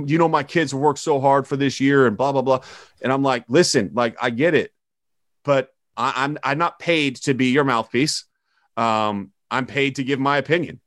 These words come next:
And if you don't like my opinion, that's fine. If I was wrong,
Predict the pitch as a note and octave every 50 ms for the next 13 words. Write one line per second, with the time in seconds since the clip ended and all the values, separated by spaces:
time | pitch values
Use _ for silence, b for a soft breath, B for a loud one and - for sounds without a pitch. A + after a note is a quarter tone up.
0 | _ - A#2 A#2 A#2 A#2 A2+ A#2 B2+ D#3 D#3+ D3+ B2 B2 C3 C#3 D3+ C#3+ - C3+
1 | B2+ A#2+ A2+ G#2+ - - A#2 A2 A2+ B2+ D3 E3+ D#3+ - _ _ _ - A#2+ C#3+
2 | C#3+ - - - A2+ A2 A#2 C#3 D#3 D3 - _ _ _ - B2 G#2+ C#3+ D3 D#3
3 | D#3+ D3+ C3+ G#2+ A2 A#2 C3+ C#3+ C#3 C#3 D3+ E3 F#3 D#3